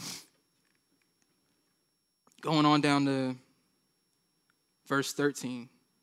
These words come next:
fourteen. "Nevertheless, you have done well to share with me in my affliction."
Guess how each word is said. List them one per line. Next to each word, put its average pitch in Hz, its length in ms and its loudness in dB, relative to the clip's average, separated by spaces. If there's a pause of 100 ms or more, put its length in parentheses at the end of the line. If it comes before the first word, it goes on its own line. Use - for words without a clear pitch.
(1300)
fourteen. 131 480 -6 (2250)
"Nevertheless, 180 960 6 (220)
you 147 140 -6
have 143 100 -6
done 156 220 2
well 160 240 6
to 135 60 2
share 160 360 4
with 143 160 0
me 135 160 -2
in 131 80 -2
my 131 200 -4
affliction." 131 520 -6